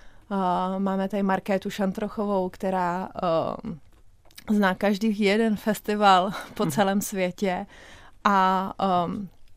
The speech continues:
Speaker 1: a ta s tím hodně pomohla.
Speaker 2: Já se vrátím k tomu humoru. Eh,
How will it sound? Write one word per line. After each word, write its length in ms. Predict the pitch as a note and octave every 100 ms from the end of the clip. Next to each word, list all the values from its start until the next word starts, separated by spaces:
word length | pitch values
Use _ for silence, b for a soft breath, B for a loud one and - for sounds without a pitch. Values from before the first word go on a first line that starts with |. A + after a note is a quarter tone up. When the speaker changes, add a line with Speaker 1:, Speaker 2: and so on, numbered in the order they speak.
| - -
Speaker 1:
a 120 | -
ta 140 | F#3+ F#3+
s 60 |
tím 280 | - F#3+ - E3
hodně 220 | F3+ F3+
pomohla. 500 | - D#3+ E3 D#3+ - - -
Speaker 2:
Já 80 | E3+
se 120 | F3
vrátím 320 | F#3 F3 G#3
k 60 | -
tomu 220 | A3 A#3+
humoru. 360 | A#3 C4 F3+ - - B B B B -
Eh, 460 | D#3+ D#3 D3+ -